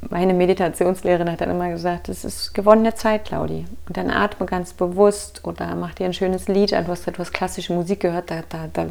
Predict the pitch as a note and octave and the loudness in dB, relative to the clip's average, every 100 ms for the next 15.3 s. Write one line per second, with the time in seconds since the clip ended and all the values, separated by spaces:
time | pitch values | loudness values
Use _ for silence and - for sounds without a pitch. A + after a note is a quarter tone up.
0 | - D#3+ - G3+ G#3 F#3+ F3+ F3+ F3+ F3 | -4 -6 4 6 6 4 6 4 6 6
1 | G3 G3 D#3+ F#3+ C#4 - - C#4+ - A#3+ | 8 8 10 10 10 8 12 12 12 12
2 | - - - A#3 A3 F3+ F3+ G#3 - G4+ | 12 12 10 12 10 10 4 4 2 -2
3 | D#4 A#3 G3+ - F#3+ F#3+ F#3 F#3+ - F#3+ | -2 -4 -2 4 6 6 6 2 4 4
4 | E3+ E3+ E3+ G#3+ - F#3 F3 E3+ E3+ - | 4 6 6 6 4 2 4 4 2 0
5 | - - - - - F#3 - E3+ - F3+ | -8 -10 -12 -10 0 0 2 2 2 2
6 | E3 E3 E3 D#3+ D#3+ E3 E3+ F#3+ - E3 | 2 2 2 4 2 0 -4 -6 -2 2
7 | E3+ F3 F3 E3+ E3 E3 E3+ F#3 F3 E3 | 6 6 4 2 2 4 6 8 6 6
8 | F3+ - E3+ E3 - - F#3 F3 F3+ F3+ | 4 4 0 0 -4 -2 0 4 4 4
9 | F3+ E3 - - E3 A#3 G3 F3 F3+ F3 | 2 0 -4 4 6 6 4 2 0 -4
10 | - - - - - - - - - - | -10 -12 -14 -14 -12 -12 -12 -12 -12 -6
11 | - G3+ G3+ G3 F#3 F3+ F#3 F#3+ F#3+ F3+ | 4 6 6 0 0 4 2 4 2 2
12 | E3+ F3 E3+ E3 E3+ E3 D3+ - F3+ E3 | 2 2 2 0 0 -2 -2 0 0 0
13 | D3+ D#3 E3 - E3+ - E3 D3+ D#3+ D#3 | -4 -4 -6 0 0 2 -4 -2 -2 0
14 | D#3+ D#3+ D#3+ - E3+ F3+ F3 D#3+ D#3+ E3 | -2 -2 -4 -2 0 0 0 -2 0 0
15 | E3+ E3+ | 2 2